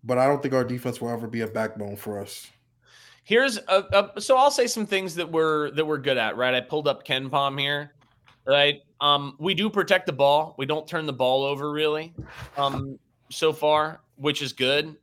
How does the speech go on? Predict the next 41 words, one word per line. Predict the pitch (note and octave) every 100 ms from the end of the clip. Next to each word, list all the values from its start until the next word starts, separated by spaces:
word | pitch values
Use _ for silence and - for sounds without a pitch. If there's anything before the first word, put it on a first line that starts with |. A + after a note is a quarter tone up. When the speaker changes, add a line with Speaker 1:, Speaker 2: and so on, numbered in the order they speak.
| -
Speaker 2:
I | C#3
mean, | C#3 B2+
it's | B2 -
not | C#3+ C#3
always | C3+ C3+ C3+
the | A#2+
case | B2+ C3 -
with | C3+ -
Duke. | C3 C#3+ D#3 _ _ _ _ _
Uh, | - C3+ C3
we're | B2+
top, | B2 D3 C#3+ - -
we're | B2+ B2
twelfth | - C3+ C3+ C#3
in | C3+
the | C3
country, | - C3+ B2+ C#3+ C#3+ C3+ -
l-, | A#2 A2
twelfth | C3+ C3 C3+
lowest | C3+ C3+ -
turnover | C3 C3+ C3
rate | C3+ C#3
in |
the | B2
country. | C#3 C3 D3+ C#3
I |
like | A#2 B2+ C3+
that. | B2+ C3 C3+ _ _ _ _ _ -
We're | D3+
a | E3+
pretty | F#3+ G3+
good | F#3+ C3+
defensive | A2+ B2 C3 D#3+ E3 F3+
rebounding | E3 F3 F3+ F3+ F3
team. | F#3 F#3
Obviously, | E3 D#3+ D#3 D3
offensive | A2+ A#2+ C#3+ C#3 C#3+
rebounding, | D3 D3 D3+ D3+
we're | C3+
abysmal, | A#2 G#2+ A#2+ A#2+ C3+ C#3+ C#3+ - A2+
but | A#2+